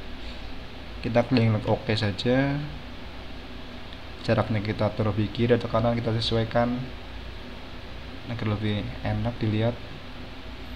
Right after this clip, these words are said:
Nah, oke. Kemudian juga kita juga dapat mengeditnya ya dari tabel ini,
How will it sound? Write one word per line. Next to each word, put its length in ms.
Nah, 160
oke. 280
Kemudian 320
juga 240
kita 160
juga 160
dapat 200
mengeditnya 800
ya 160
dari 160
tabel 400
ini, 240